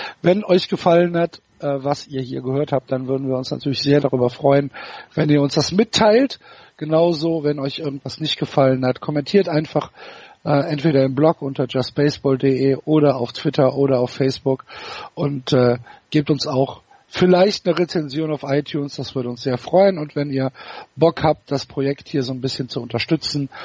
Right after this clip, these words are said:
auf just baseball punkt de gibt's einen Spendenbutton. Da würden wir uns natürlich auch freuen, wenn vielleicht ein bisschen was reinkommt, um die Kosten, die laufenden Kosten, die wir haben, äh,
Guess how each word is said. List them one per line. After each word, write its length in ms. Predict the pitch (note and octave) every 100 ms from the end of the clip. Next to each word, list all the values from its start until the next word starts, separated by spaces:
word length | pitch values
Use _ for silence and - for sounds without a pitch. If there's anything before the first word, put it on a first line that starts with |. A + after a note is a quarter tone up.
| - -
auf 220 | C3+ D#3 -
just 320 | D#3 D3 -
baseball 420 | D3+ D3+ - C#3+
punkt 40 |
de 280 | C#3 E3+ E3+
gibt's 260 | E3 F3+ -
einen 160 | C#3
Spendenbutton. 960 | C#3 - D#3+ D#3+ D3+ C3 C3+ - C3 C3 - - - _
Da 160 | C3
würden 200 | B2+ C3+
wir 80 | B2+
uns 160 | B2 B2
natürlich 320 | B2 C3 A2+
auch 140 | A#2+
freuen, 480 | B2 - A#2+ B2 B2
wenn 140 | A#2+ A#2+
vielleicht 500 | - A#2 A#2+ - - - - - - _ _ _
ein 60 | -
bisschen 540 | C#3 - D3 B2+ C3
was 240 | A#2+ A#2+ B2
reinkommt, 560 | B2+ B2+ C#3+ B2 B2 -
um 340 | C3 C3+ C3+ _ _
die 280 | C3+ C3+ C#3 - _
Kosten, 540 | - F#3+ - - D#3+
die 100 | C#3+
laufenden 400 | C3+ D3 - C3+
Kosten, 420 | B2+ C3+ - C3+
die 140 | B2 B2
wir 120 | A#2+
haben, 340 | A#2+ A#2 A#2 - - - - - -
äh, 260 | A#2+ A#2